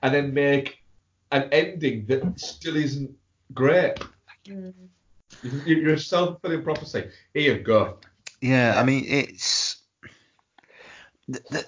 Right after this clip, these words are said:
Speaker 3: the, the thing is, like I said, I, I think that if this film was shot back to back with the first one, it wouldn't be a hundred and sixty-seven minutes long.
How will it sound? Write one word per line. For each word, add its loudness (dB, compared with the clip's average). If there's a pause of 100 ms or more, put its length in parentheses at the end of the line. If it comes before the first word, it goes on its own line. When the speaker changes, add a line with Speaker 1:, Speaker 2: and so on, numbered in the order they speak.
Speaker 3:
the, -2
the 0
thing 4
is, 2
like 2
I 2
said, -4
I, 2
I -2
think -6
that -4
if -6
this 0
film 0
was 0
shot 0
back 0
to -10
back -2
with -18
the -14
first -4
one, -6
it -6
wouldn't -2
be -6
a -2
hundred -2
and -4
sixty-seven -4
minutes -8
long. -6